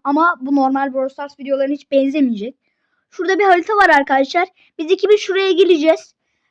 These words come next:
Tamam mı? Arkadaşım Colt beni, ben şuradaki bitiş çizgisine gelene kadar öldürmeye çalışacak.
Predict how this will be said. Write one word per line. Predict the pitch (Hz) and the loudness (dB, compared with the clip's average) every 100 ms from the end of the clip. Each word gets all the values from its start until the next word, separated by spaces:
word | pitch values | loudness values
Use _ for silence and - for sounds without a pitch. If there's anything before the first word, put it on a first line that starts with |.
| _ | _
Tamam | 359 403 381 | -4 -2 -2
mı? | 262 226 220 _ _ - | -6 -10 -16 _ _ 0
Arkadaşım | 320 339 349 381 381 392 330 | 2 2 -2 -4 -4 -6 -8
Colt | 440 381 370 _ _ 320 349 | -4 -4 -4 _ _ -14 -4
beni, | 381 440 370 240 | -4 -4 -8 0
ben | 381 440 339 | 0 0 -4
şuradaki | - 392 359 359 294 | -6 -4 -2 -2 -2
bitiş | 339 359 | -2 -6
çizgisine | - 320 302 277 294 | -8 -8 -8 -6 -4
gelene | 269 294 294 320 | 0 0 0 -4
kadar | 330 302 - | -2 -4 -4
öldürmeye | 277 262 233 277 339 | -2 -2 0 -2 -2
çalışacak. | 349 285 - 269 269 | -2 -4 -2 -4 -4